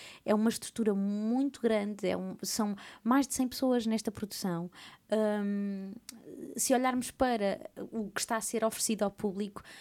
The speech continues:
nós às vezes vamos sair à noite e gastamos trinta euros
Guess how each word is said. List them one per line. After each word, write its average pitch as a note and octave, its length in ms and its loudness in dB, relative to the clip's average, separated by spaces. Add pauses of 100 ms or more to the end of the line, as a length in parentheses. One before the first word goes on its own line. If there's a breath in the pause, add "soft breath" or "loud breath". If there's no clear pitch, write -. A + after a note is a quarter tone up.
(180 loud breath)
nós G3+ 340 2
às G#3+ 120 2
vezes G3+ 240 0
vamos G#3 360 -4
sair A3 160 2
à G#3 100 0
noite G#3+ 320 -4
e - 20 -4
gastamos G3+ 680 -2 (380)
trinta G#3+ 280 6
euros E3+ 580 6